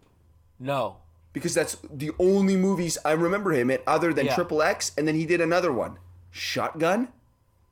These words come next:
Speaker 2: What was the movie called? Shot-, Shogun? Shotgun?
Speaker 1: I don't know. I haven't seen it.
Speaker 2: I don't know. Anyways, he's a, he's a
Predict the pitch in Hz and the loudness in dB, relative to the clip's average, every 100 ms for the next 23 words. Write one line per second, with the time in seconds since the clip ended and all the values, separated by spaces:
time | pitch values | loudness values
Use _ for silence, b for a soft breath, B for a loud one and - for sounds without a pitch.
0 | _ _ _ _ _ _ _ 139 156 180 | _ _ _ _ _ _ _ -6 -2 -2
1 | 185 185 220 208 - 110 - - _ - | -2 -4 -10 -10 -8 -8 -10 -14 _ -14
2 | - 127 147 180 220 254 _ - 131 - | -4 -4 -2 -4 -6 -10 _ -8 -6 -4
3 | 175 233 - _ - 110 117 117 160 135 | -4 -4 -8 _ -12 -8 -6 -4 -2 -2
4 | 104 131 135 170 165 113 139 123 110 113 | -4 -4 -4 -6 -6 -4 -4 -2 -2 0
5 | 120 113 110 139 127 98 139 127 123 | -2 -2 -4 -6 -6 -6 -6 -4 -6